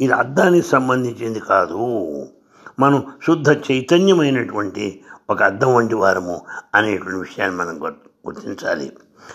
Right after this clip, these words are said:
ఎప్పుడైతే ఈ కండిషనింగ్‌కి నాకు సంబంధం లేదు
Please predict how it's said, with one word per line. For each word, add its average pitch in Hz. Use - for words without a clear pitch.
ఎప్పుడైతే 113
ఈ 120
కండిషనింగ్‌కి 147
నాకు 120
సంబంధం 101
లేదు 87